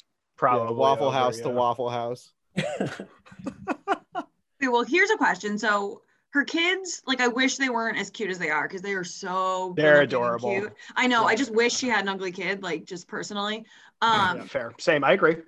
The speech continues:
Speaker 4: yeah, but
Speaker 3: They have
Speaker 4: okay,
Speaker 3: ugly
Speaker 4: so
Speaker 3: personalities. Don't worry.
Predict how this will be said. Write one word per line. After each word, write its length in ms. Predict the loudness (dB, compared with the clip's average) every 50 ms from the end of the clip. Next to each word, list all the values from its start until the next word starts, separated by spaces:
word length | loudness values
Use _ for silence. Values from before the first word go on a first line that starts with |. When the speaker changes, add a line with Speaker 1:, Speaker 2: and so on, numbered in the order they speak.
| -20 _ _ _ _
Speaker 4:
yeah, 340 | -2 0 2 2 2 0 0 -2
but 340 | -4 -2 0 2 2 2 2 6
Speaker 3:
They 60 | 6
have 120 | 8 8 8
Speaker 4:
okay, 100 | 6 6
Speaker 3:
ugly 140 | 6 2
Speaker 4:
so 80 | 2 2
Speaker 3:
personalities. 680 | 0 0 0 0 0 0 2 4 4 4 2 0 -2 -2
Don't 140 | -4 -4
worry. 240 | -2 -2 -2 -2 -4